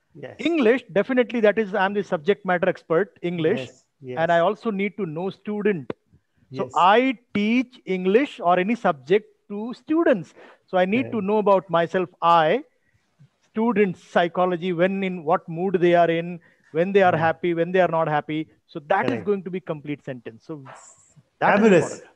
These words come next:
Speaker 1: Fabulous. Uh, clap, clap for sir for bringing this very interesting point here. We need to take a note of this. I would be very happy if you keep a notepad and pen with you, and if you just, uh,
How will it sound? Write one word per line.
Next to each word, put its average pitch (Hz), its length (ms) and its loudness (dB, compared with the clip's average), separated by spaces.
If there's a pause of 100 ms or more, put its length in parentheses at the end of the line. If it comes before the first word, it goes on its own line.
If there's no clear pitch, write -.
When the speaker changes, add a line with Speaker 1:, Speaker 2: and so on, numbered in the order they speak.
(380)
Speaker 1:
Fabulous. 175 520 0
Uh, 151 160 -10 (680)
clap, 175 240 2
clap 185 280 4
for 175 200 2
sir 180 260 2
for 175 220 -2
bringing 175 320 -2
this 156 180 -2
very 185 380 2
interesting 160 600 -6
point 147 400 -6
here. 135 320 -4 (280)
We 156 80 -4
need 180 160 -4
to 165 80 -8
take 175 260 -4
a 151 80 -4
note 160 320 -4
of 123 140 -4
this. 131 240 -6
I 190 80 0
would 262 100 0
be 202 80 2
very 156 260 0
happy 131 520 -6 (240)
if 139 100 -18
you 160 100 -6
keep 202 280 -6
a 151 80 -4
notepad 156 580 -4
and 127 240 -10
pen 151 260 -8
with 139 280 -10
you, 135 260 -6 (380)
and 139 380 -4
if 131 200 -10
you 131 120 -8
just, 165 500 -6
uh, 151 300 -6